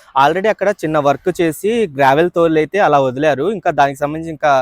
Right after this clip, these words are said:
పూర్తి అప్‌డేట్ అయితే లేదు. వర్క్ అయితే అంతవరకే జరిగింది. ఇక్కడ మీరు చూడొచ్చు, చిన్న బిట్ వరకు నిర్మాణం చేస్తున్నారు ఇక్కడంతా. ఒక టూ హండ్రెడ్ మీటర్స్ వరకు. అటువైపు నుండి ఇటువైపు కనెక్టివిటీ పరంగా ఇది నిర్మిస్తే మొత్తం ఈజీగా అయితే ఉండిద్ది. చిన్న బిట్ వరకే పెండింగ్‌లో అయితే ఉన్నాయి.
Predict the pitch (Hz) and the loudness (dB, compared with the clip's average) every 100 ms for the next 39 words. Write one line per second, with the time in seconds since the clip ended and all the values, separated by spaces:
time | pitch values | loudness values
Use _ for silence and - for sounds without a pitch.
0 | - _ _ 165 165 180 139 151 160 156 | -2 _ _ -4 0 0 0 0 -2 -4
1 | - 139 123 135 226 147 131 - 165 180 | -4 -4 -4 -2 -2 -2 -4 -4 -4 -4
2 | 135 147 139 156 135 123 123 117 131 233 | -4 -4 -6 -6 -8 -8 -8 -10 -8 -10
3 | - _ - 143 147 139 127 151 165 170 | -10 _ -16 -6 -4 -4 -6 -2 -2 -4
4 | 170 214 165 - 143 143 131 - 156 151 | -4 -2 -2 -6 -8 -6 -8 -8 -6 -6
5 | - 175 139 131 139 143 139 123 - 127 | -4 -8 -6 -6 -6 -6 -4 -6 -6 -12
6 | 113 - 113 117 - 143 254 _ _ _ | -12 -8 -8 -8 -6 -6 -6 _ _ _
7 | 151 143 131 143 139 135 131 131 127 151 | -8 -4 -2 -2 -4 -6 -6 -6 -6 -8
8 | - 120 123 202 285 _ _ - 139 165 | -6 -10 -6 -6 -6 _ _ -4 -2 2
9 | 190 220 214 214 190 170 175 196 165 151 | 0 0 -2 -2 0 0 0 -2 -2 -2
10 | 147 160 151 156 151 143 143 165 135 143 | -2 -6 -4 -4 -2 -2 -4 -4 -4 -4
11 | 139 135 135 143 156 - 196 233 151 131 | -4 -2 -4 -4 -6 -4 -2 -2 -2 -4
12 | 175 151 135 147 147 143 170 139 127 123 | -4 -4 -4 -6 -4 -4 -4 -6 -6 -8
13 | 117 170 - 143 147 139 - 151 147 190 | -4 -4 -4 -8 -6 -8 -6 -8 -6 -10
14 | 135 131 147 139 127 139 120 113 175 | -8 -8 -4 -4 -4 -6 -8 -8 -10